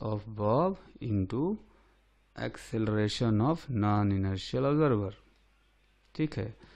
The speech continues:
तो अपने पास देख सकते हैं कि इस बॉब पर दो फोर्स आए, एक तो एमए और ये एमजी, ठीक है?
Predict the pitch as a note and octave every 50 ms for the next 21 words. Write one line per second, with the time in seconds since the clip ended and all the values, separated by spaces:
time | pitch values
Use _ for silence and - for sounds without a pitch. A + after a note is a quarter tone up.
0 | - - - - - - - - _ - - D#3 - - C#3 C#3 - - D#3+ F3+
1 | F3+ E3 - A2+ G#2+ G2 G#2 A#2 - - A2 A2 B2 B2+ - - C3 C3 - -
2 | B2+ C3+ C#3 C#3+ - C3 C3 B2 A2+ G#2 A#2 A#2 B2 C#3 C#3+ C3+ - A2 G2+ G#2
3 | B2 C#3+ - - _ _ _ _ - G#2+ G2+ A2 C#3 D#3 D#3+ D3+ - - B2+ C3
4 | C3+ B2+ - A#2+ A2+ A2 A2 A2+ - - D#3 F3+ F3+ - - _ - - A#2 A2
5 | A2 A2+ - - C#3 E3 G3+ G#3+ - - - _ _ _ - _ _ _ _ _
6 | _ _ _ _ _ _ - - A2+ A2 A2 G#2+ G#2+ G#2 A2+ C#3 F3 - - -
7 | _ _ - - B2 B2+ B2 A#2 G#2 - G#2+ G#2 G#2+ G#2 G#2+ - - _ _ _
8 | _ _ _ _ - - D#3 - - G#2 G2+ G#2 A2